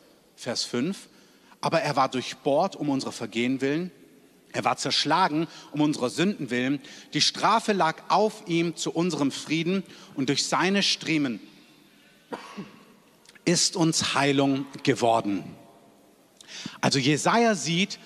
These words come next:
dass dieser Mensch bestraft wird und er versteht, wow, dieser Mensch wird bestraft für Sünden. Und er versteht, aber das ist nicht für seine Sünden, sondern er wird bestraft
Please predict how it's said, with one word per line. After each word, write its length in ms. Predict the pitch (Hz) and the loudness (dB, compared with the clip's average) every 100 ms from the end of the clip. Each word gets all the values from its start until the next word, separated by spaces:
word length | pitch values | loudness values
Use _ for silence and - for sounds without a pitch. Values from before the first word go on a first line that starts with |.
| - - - | -20 -8 -4
dass 140 | 147 | 0
dieser 260 | 180 156 147 | 2 4 4
Mensch 640 | 156 190 190 240 - - - - - - | 4 4 4 2 0 -2 -6 -18 -8 0
bestraft 920 | 156 - - 120 160 226 - - 113 | 2 2 0 2 4 4 2 -4 0
wird 320 | 147 208 - - - - - - | 2 2 -4 -16 -20 -20 -20 0
und 100 | 170 | 2
er 100 | 180 | 4
versteht, 560 | 175 147 - 202 220 139 | 2 2 2 2 2 4
wow, 180 | 202 | 4
dieser 220 | 190 180 165 | 4 2 4
Mensch 260 | 196 - | 4 2
wird 140 | 190 - | 0 2
bestraft 640 | 139 - - 156 240 - | 0 0 2 2 2 0
für 240 | - 160 139 | 0 0 2
Sünden. 600 | 120 190 180 - 104 87 - - - _ _ _ _ - | 0 0 -2 -6 -8 -10 -16 -20 -20 _ _ _ _ -4
Und 100 | 139 | -2
er 80 | 139 | 0
versteht, 400 | 139 - 202 - | 0 2 0 0
aber 100 | 147 | 0
das 160 | 147 | 0
ist 140 | 170 190 | 0 0
nicht 180 | 202 - - - | 0 -4 -16 -12
für 140 | - 147 | -2 0
seine 420 | - 180 247 220 | 2 4 4 2
Sünden, 640 | 135 127 127 - 147 175 - - - | 2 0 0 0 0 0 -8 -18 -14
sondern 260 | - 170 160 | 0 2 2
er 140 | 165 | 2
wird 180 | 180 196 | 0 0
bestraft 640 | 170 - - 196 196 214 | 0 0 2 4 4 2